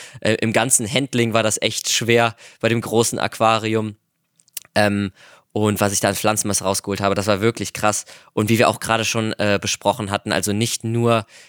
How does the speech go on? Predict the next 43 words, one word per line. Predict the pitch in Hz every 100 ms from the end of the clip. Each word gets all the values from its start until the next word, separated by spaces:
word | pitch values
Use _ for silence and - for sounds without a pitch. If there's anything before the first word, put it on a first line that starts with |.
| _
der, | 101 95 90
der | 92
Zeitaufwand, | - 120 170 131 151 151 160 -
der | 113
ist | 104 -
wirklich, | 131 131 123 -
der | 110 143
ist |
wirklich | 156 135 104
viel, | - 107
viel | - 90
höher. | 87 107
Also | 113
es, | 113 - - - -
hätte | 113 143
ich | 143
nicht | 170
gedacht, | 156 151
dass | 143
es | 135
so | 147
krass | 160 160 156
ist, | 170
aber | - 120 120 - - -
allein | 117 123 131
jetzt | 131 -
mein, | 120 117
mein | 113 110
Wasserwechsel | 127 - 120 120 -
und | 113
so | 113
weiter | 117 113
mit | 107
der | -
Osmoseanlage, | 120 - 123 120 95 110 113 110 117
da | 113
dauert | 117 120
der | 104
Wasserwechsel | 98 110 101 - -
auch | 95
mal | 101
zwei | - 98 98
Stunden, | - 98 95 101